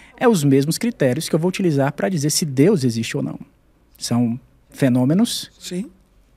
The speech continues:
Speaker 1: invisíveis aqui, entre aspas.
Speaker 2: Sim, sim.
Speaker 1: Eles existem a partir da perspectiva de como eu posso externá-lo. Ele existe, ele vai existir nessa perspectiva observacional,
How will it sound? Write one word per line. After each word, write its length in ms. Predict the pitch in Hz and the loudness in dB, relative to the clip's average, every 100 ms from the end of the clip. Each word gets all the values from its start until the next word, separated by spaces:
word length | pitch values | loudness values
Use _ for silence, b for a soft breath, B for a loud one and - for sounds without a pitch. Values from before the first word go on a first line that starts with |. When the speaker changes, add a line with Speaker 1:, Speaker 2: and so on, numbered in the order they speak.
| _ _ _ 170 | _ _ _ 6
Speaker 1:
invisíveis 580 | 185 147 127 127 117 | 8 8 6 4 2
aqui, 200 | 120 - | 0 0
entre 220 | 123 165 139 | 2 2 0
aspas. 320 | 107 - - | 0 -8 -12
Speaker 2:
Sim, 160 | 196 | -12
sim. 220 | 190 - - - | -14 -16 -10 0
Speaker 1:
Eles 240 | 135 123 | 2 4
existem 580 | 143 117 117 131 196 240 | 2 2 -2 -2 -2 -2
a 80 | 139 | -2
partir 320 | - 135 - | -2 -2 -2
da 100 | 160 | -4
perspectiva 840 | 170 165 - 160 - 135 135 170 190 _ | -2 -4 -2 -4 -2 0 4 2 2 _
de 120 | 135 143 | -10 -8
como 300 | - 180 214 | 2 4 6
eu 60 | 214 | 4
posso 340 | 185 185 - | 4 2 2
externá-lo. 640 | - 202 156 135 113 107 - _ _ _ _ _ _ _ - - | -2 -2 -2 -2 -4 -8 -18 _ _ _ _ _ _ _ -18 -4
Ele 200 | 127 131 | 2 4
existe, 760 | 120 110 110 127 - 226 269 _ - | 2 0 -2 -2 -2 -2 -4 _ -10
ele 180 | 110 123 | -2 0
vai 200 | 117 143 | 4 4
existir 480 | 180 208 - 151 165 | 4 2 0 2 2
nessa 200 | 139 127 | 2 0
perspectiva 560 | - - 123 - 113 117 | -4 -4 -4 -4 -2 -2
observacional, 960 | - 139 123 139 - 175 123 135 | -2 0 2 2 2 2 2 2